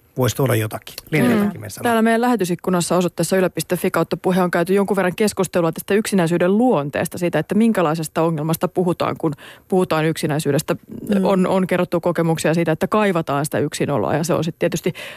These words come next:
Speaker 3: aivan eri asia kuin se, että kärsitään siitä yksinäisyydestä ja
Speaker 4: Mm.
Speaker 3: sellaista tunteesta, joka, joka tulee. Mut, mut kiinnostaisi kuulla vähän niitä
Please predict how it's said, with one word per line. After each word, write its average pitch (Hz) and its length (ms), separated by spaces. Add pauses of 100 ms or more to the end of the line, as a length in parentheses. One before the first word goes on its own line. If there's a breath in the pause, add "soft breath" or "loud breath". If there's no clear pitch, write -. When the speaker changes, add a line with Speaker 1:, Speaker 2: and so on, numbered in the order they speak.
Speaker 3:
aivan 175 240
eri 180 160
asia 165 280
kuin 160 120
se, 156 120
että 156 260 (180)
kärsitään 165 500
siitä 165 200
yksinäisyydestä 151 760
ja - 120 (160 loud breath)
Speaker 4:
Mm. 196 120
Speaker 3:
sellaista 180 300
tunteesta, 165 460
joka, 156 140 (100)
joka 185 200
tulee. 180 300
Mut, 170 220
mut 214 180 (260)
kiinnostaisi 285 460
kuulla 262 280
vähän 214 200
niitä 208 220